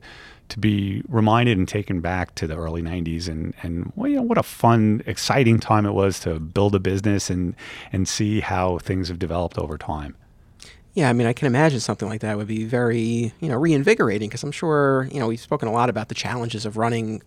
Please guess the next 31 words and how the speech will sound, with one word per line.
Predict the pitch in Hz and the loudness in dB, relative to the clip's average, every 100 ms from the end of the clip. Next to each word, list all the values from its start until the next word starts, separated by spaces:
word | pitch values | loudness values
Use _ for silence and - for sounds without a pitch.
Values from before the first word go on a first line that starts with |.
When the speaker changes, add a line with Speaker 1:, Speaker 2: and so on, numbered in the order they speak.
| - | -14
Speaker 2:
a, | - - - | -14 -12 -12
a | |
store | - - 123 120 | -10 -2 2 2
like | 113 - | 0 -2
this. | 113 123 - | 0 0 0
And | 104 | -8
so, | - 107 107 92 - | -4 -2 0 -2 -2
you | |
know, | 113 | -6
to | - | -6
have | - 120 127 | -4 -2 -2
something | 123 - 104 104 | -4 -4 -6 -2
that | 120 | -2
celebratory | - 117 131 113 - 110 120 117 101 | 0 0 0 -2 0 0 0 -2 -4
and | 107 - - - - | -10 -16 -20 -20 -4
that | - - | -2 2
well | 135 120 | 2 2
attended, | - 117 120 107 104 | 0 -2 -2 -2 -4
I'm | 139 | -6
sure, | - 247 | 0 2
you | 202 320 | 2 0
know, | 101 | -4
makes | 113 | -6
you | - | -6
feel | 120 104 | -4 -4
great. | 107 254 - | -4 -6 0
Speaker 1:
It | 170 | 6
does. | 185 95 | 8 8
It | 123 135 | 4 6
does. | 139 101 | 6 4
It, | - 131 | 2 0